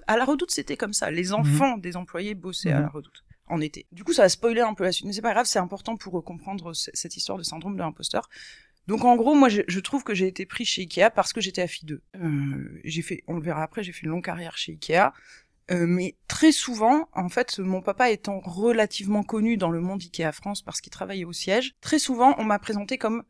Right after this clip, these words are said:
Speaker 1: Je te présente Anaïs, la fille de », euh, même après quinze ans dans l'entreprise. « Tu sais, c'est la fille de. »
Speaker 2: Mhm.
Speaker 1: Et,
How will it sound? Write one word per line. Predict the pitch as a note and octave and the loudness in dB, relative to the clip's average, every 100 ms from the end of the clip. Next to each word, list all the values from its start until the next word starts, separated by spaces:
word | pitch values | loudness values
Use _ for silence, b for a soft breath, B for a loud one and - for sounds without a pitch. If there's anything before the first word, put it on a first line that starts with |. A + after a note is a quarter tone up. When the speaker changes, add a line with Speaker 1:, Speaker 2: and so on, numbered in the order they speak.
| _ | _
Speaker 1:
Je | - | -4
te | |
présente | B3 D#4 E4 | 4 6 8
Anaïs, | C4 B3+ D#4 - - | 8 8 6 6 4
la | G#3+ | 2
fille | - A#3+ | 2 -2
de », | F#3 F#3+ F3 F3+ | -2 -4 -4 -4
euh, | E3 D#3 | -2 4
même | A#3 D4 C#4 - | 8 10 8 4
après | G3+ - - B3+ C4 - | 4 2 -2 -2 -2 2
quinze | A#3+ A#3 G#3 | 4 4 0
ans | A3 A3+ _ | -2 -4 _
dans | F#3+ F#3+ | -6 -4
l'entreprise. « | G3 F3+ - - F#3 - _ | -4 -6 -10 -12 -12 -14 _
Tu | - | -6
sais, | C4+ G4 | 2 2
c'est | - | 4
la | C4+ A#3 | 2 2
fille | - C#4 D#3 | 2 6 10
de. » | D3 | 10
Speaker 2:
Mhm. | D3 D3+ - - - _ _ - | 8 4 -8 -20 -20 _ _ -2
Speaker 1:
Et, | A3 B3+ - | 2 4 4